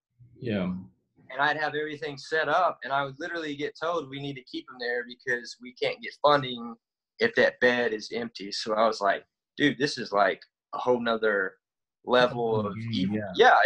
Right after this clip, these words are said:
Speaker 2: yeah, yeah. So for me, man, it was more of, like, a moral,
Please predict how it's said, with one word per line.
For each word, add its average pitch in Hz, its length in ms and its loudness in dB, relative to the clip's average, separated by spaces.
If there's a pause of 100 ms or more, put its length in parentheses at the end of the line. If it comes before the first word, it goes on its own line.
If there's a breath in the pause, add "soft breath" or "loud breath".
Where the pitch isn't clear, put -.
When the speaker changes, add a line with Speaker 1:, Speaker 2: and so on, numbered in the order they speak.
(120)
Speaker 2:
yeah, 151 100 6
yeah. 151 240 2
So 170 300 -6
for 175 100 -10
me, 202 160 -4
man, 180 320 -4
it 170 120 -10
was 160 140 -14
more 175 220 -2
of, 170 80 -6
like, 143 200 -2
a 139 60 -18
moral, 160 580 -2